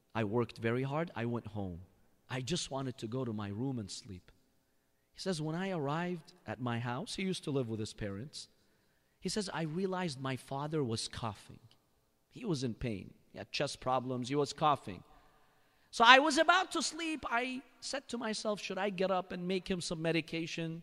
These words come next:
to relieve him?'" He says, "I had this, you know, tug of war with my nafs. One part of me, one part of me says, 'No, sleep. You're dead tired.' Another part says, 'Haram, this is your father.'"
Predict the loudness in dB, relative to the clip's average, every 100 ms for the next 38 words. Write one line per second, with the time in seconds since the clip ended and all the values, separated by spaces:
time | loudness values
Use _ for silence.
0 | -4 2 4 6 4 4 2 0 -2 -10
1 | -20 -20 -20 _ _ _ _ _ _ _
2 | _ _ _ _ 2 6 8 12 12 12
3 | 10 8 6 4 4 -2 -4 4 6 8
4 | 10 10 10 8 12 12 12 8 4 4
5 | 4 4 2 2 -2 -8 -10 -20 -20 _
6 | _ 6 6 8 10 8 6 0 -2 4
7 | 4 6 6 6 6 2 0 0 2 2
8 | 2 0 -2 0 0 -2 -6 -20 -20 -20
9 | -4 0 4 8 6 6 2 4 2 -4
10 | -6 -20 -16 -6 -2 2 2 2 0 0
11 | -4 -6 -6 -4 -4 -6 -6 -6 -4 -4
12 | -2 -2 -2 -4